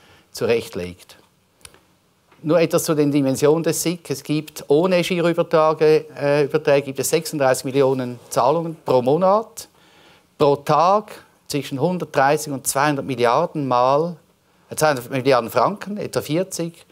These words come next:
fünfzig, sechzig Mal Tagesproduktion der Schweiz, oder? Etwa so in diesen Dimensionen. Das Volumen im Monat sind zweitausendsiebenhundertvierunddreißig Milliarden. Das sind also große Zahlen, die da über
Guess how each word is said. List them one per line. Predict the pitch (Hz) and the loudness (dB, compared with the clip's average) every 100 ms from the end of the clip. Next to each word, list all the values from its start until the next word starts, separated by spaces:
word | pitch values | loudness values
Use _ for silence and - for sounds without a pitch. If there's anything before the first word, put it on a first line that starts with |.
| _ - _ | _ -20 _
fünfzig, | 147 175 - 151 - | -4 -4 -6 -8 -2
sechzig | 156 180 - 151 | -2 -2 -10 -4
Mal | 143 143 151 | 0 2 0
Tagesproduktion | 135 147 165 - - 156 143 - 139 131 | 0 -2 -2 -8 -2 -2 -2 -6 -4 -4
der | 113 | -6
Schweiz, | 101 117 160 214 - - _ _ _ | -4 -2 -2 -6 -10 -14 _ _ _
oder? | 143 175 | -10 -8
Etwa | 160 165 - 139 | -8 -8 -8 -6
so | |
in | 131 | -6
diesen | 131 131 123 | -8 -12 -12
Dimensionen. | 113 107 117 131 196 196 - _ _ _ _ - - _ _ _ | -10 -8 -6 -6 -8 -14 -20 _ _ _ _ -20 -20 _ _ _
Das | - | -2
Volumen | 131 156 185 190 160 - | 2 2 2 -2 -4 -4
im | 139 | 0
Monat | 131 165 175 165 175 - | 2 2 2 2 0 -4
sind | - 139 143 139 - | -6 -4 -4 -6 -2
zweitausendsiebenhundertvierunddreißig | 135 135 139 127 135 135 131 143 135 127 123 - 131 127 110 113 120 - 127 117 | 0 0 2 0 0 -2 -10 -10 -8 -8 -8 -6 -6 -4 -2 -2 -2 -8 -12 -10
Milliarden. | 110 104 90 104 - 95 78 _ | -4 0 2 2 -2 -6 -14 _
Das | 117 117 | -18 -16
sind | 104 | -12
also | 92 98 | -10 -10
große | 90 - 98 104 123 | -6 -2 -2 -2 -8
Zahlen, | - 90 85 90 | -8 -8 -12 -14
die | 101 | -14
da | 95 | -10
über | 95 | -10